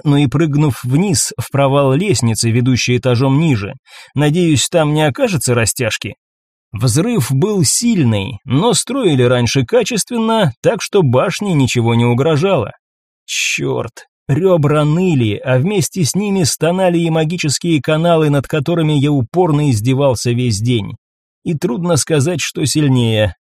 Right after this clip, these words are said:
Пожалуй, все же ребра. Исцеление?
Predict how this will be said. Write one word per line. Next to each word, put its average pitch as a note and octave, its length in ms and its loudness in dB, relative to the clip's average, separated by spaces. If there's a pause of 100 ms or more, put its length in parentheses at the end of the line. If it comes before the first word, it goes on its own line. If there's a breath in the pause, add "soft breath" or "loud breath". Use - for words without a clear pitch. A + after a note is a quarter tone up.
Пожалуй, E3 720 0
все - 280 -6
же E3+ 160 2
ребра. A#2 480 2 (380)
Исцеление? E3 880 0